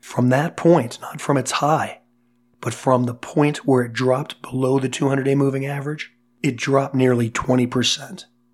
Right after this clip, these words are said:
And of course, the general market went on to perform even worse for longer. So that's my whole point about watching Walmart stock.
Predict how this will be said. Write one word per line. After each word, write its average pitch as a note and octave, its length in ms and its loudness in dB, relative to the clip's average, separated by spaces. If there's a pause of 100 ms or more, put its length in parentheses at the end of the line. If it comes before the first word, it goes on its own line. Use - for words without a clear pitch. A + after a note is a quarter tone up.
(260)
And A#2+ 140 2
of - 80 -8
course, B2+ 320 2
the - 160 -14
general C3 460 0
market B2+ 440 2
went A#2 240 -2
on A#2+ 220 0
to - 120 -10
perform B2+ 840 0 (280)
even B2 400 2 (120)
worse B2 260 0
for A#2+ 220 -2
longer. A2 640 -4 (540)
So G#2+ 400 -2 (200)
that's B2+ 240 0
my B2+ 120 0
whole A#2+ 200 -2
point B2 260 0
about A2+ 220 -2
watching A#2 380 -2
Walmart A#2 460 0
stock. - 500 -6